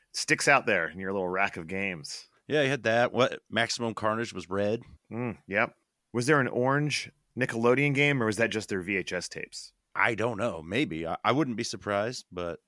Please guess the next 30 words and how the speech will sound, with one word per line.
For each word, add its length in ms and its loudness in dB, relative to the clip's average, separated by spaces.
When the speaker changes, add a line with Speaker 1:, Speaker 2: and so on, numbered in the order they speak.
Speaker 2:
if 160 -12
there 100 0
was 200 2
an 80 2
orange 200 4
one, 160 0
I 180 2
didn't 300 -10
see 240 -6
it. 280 -8
Speaker 1:
Nor 240 -4
did 140 -4
I. 400 -4
Now, 160 2
this 160 0
game, 240 0
of 100 -6
course, 240 0
had 160 0
many 240 0
sequels, 720 -4
or 100 -2
at 60 0
least 220 -2
two, 440 -2
I 100 -2
think, 380 -8
uh, 200 -10
big 200 -2
sequels. 600 -12